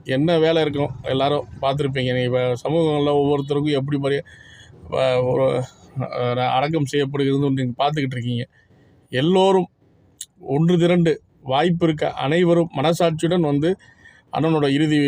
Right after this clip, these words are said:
ஊர்வலத்துல க-, இல்ல அண்ண-, அண்ணனுக்கு நேரடியாவது ஒரு தடவை வந்து அஞ்சலி செலுத்தணும். இதுதான் நமக்கு அவர் தர்றதுக்கு இறுதி மரியாதையா இருக்கும். ம-, சமூகத்துக்காண்டி உழைத்தவரை சமூகம் ஒன்று திரண்டு அவருக்கு இறுதி மரியாதை செலுத்துவோம்னு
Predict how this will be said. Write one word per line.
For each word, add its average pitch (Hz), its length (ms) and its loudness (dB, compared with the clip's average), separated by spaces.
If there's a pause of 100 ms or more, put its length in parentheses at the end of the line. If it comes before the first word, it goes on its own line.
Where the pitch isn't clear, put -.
(160)
ஊர்வலத்துல 139 600 0
க-, 135 180 -2
இல்ல 139 160 0
அண்ண-, 135 280 -2
அண்ணனுக்கு 147 240 -2
நேரடியாவது 160 600 2
ஒரு 143 140 2
தடவை 147 200 0
வந்து 131 160 -2
அஞ்சலி 139 240 -2
செலுத்தணும். 127 420 -4 (800)
இதுதான் 165 360 2
நமக்கு 147 260 0
அவர் 135 180 0
தர்றதுக்கு 143 580 -2
இறுதி 151 280 0
மரியாதையா 131 420 0
இருக்கும். 131 360 -4
ம-, 123 260 -2 (120)
சமூகத்துக்காண்டி 170 560 0
உழைத்தவரை 156 520 2 (420)
சமூகம் 160 520 0
ஒன்று 151 260 0
திரண்டு 151 380 0 (500)
அவருக்கு 139 520 -2
இறுதி 156 320 0
மரியாதை 135 400 0 (140)
செலுத்துவோம்னு 135 540 -2